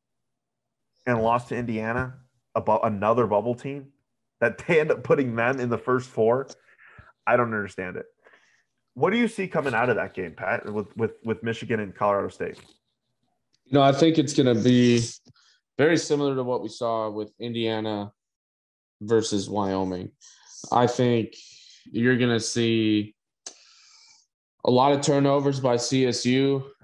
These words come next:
Speaker 2: and I think Michigan, they coasted through the regular season, and I think they're gonna, I think they're gonna win pretty handily tomorrow against Colorado State, to be honest with you. I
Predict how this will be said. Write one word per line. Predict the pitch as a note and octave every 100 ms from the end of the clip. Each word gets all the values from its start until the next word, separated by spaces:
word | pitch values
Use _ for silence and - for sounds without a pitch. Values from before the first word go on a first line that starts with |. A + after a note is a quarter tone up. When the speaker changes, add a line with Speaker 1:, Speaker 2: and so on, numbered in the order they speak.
| -
Speaker 2:
and | A#2 A2+ A2 A2 G#2 - _ _ _ _ _ _
I | B2 D3
think | C#3+ C#3+
Michigan, | A#2+ D3+ D3+ D3+ D#3 D3 D3 D3 _ _ _ _ _ _ -
they | B2+ C3+ B2+
coasted | A#2 - D3+ D#3 D#3 C#3+
through | D3
the | C3+
regular | B2 C#3+ C#3+ C#3+
season, | C#3 D3+ D3 C#3+ C3+
and | B2+ A#2
I |
think | A#2+ C3 -
they're | A#2+
gonna, | B2+ A#2+ A2+ A2+ _ _ _ _ _ _ _ _ _ _ _ _ _ _ _ _ _ -
I | A#2 C#3
think | C3
they're | A#2+ A2+
gonna | A2+ G#2
win | A2+ B2+ B2 A#2+ A#2+ -
pretty | B2+ A#2+
handily | A2 A#2+ A2+ G#2+ G2+
tomorrow | G2+ G2+ G2+
against | G2 G2 -
Colorado | G2+ F#2+ F#2+
State, | - G#2+ -
to |
be | G2+
honest | G2 G2+ F#2 -
with | -
you. | F#2+
I | F#2